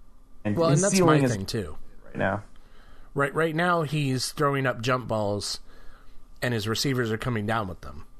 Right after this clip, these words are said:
Speaker 1: Yep.
Speaker 2: But that's not gonna work,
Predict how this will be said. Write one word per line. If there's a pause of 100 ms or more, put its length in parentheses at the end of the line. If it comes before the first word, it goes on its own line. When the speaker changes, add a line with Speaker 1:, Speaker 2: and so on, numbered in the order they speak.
(840)
Speaker 1:
Yep. (400)
Speaker 2:
But
that's
not
gonna
work,